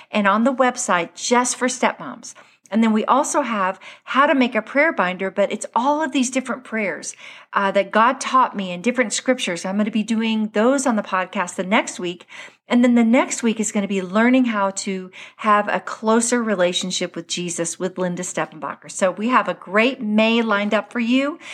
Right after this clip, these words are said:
before we get started on our study. So I hope you guys have a great day.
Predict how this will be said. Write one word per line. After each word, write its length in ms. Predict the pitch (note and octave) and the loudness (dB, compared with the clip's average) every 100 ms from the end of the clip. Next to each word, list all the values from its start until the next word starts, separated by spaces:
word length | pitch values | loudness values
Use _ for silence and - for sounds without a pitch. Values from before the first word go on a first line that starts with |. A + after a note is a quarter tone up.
| - - | -18 -8
before 420 | G#3+ G#3 A3 A3 | -6 -4 -2 -2
we 120 | G#3+ | -2
get 160 | G#3 - | -4 -4
started 340 | - G#3 G#3 | 0 0 0
on 140 | G#3 G#3+ | 0 0
our 80 | A#3+ | 0
study. 420 | - F#4 F#4 - _ - - - | 2 0 0 -4 _ -20 -20 -6
So 160 | - | 0
I 40 | C4 | 0
hope 200 | C#4+ D#4 | 0 0
you 60 | |
guys 220 | D4 C4+ C#4 | 2 2 0
have 100 | A#3+ | -2
a 100 | A#3+ | -2
great 400 | B3+ D4 D4+ - | 0 2 0 0
day. 540 | C#4+ C#4+ D4 D4+ | 2 4 4 0